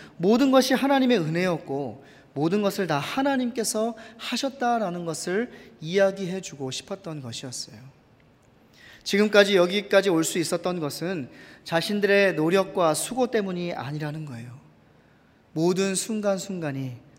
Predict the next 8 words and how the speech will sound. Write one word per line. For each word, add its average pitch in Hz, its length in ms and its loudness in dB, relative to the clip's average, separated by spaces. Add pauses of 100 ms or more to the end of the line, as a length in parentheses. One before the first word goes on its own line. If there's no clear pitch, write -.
(240)
다 - 200 -10
하나님의 175 760 -4 (260)
인도하심이었다라는 139 1300 -6
것이죠. 117 360 -16 (1120)
여호수아는 214 440 8
바로 190 180 6
이 180 180 0
사실을 165 640 -4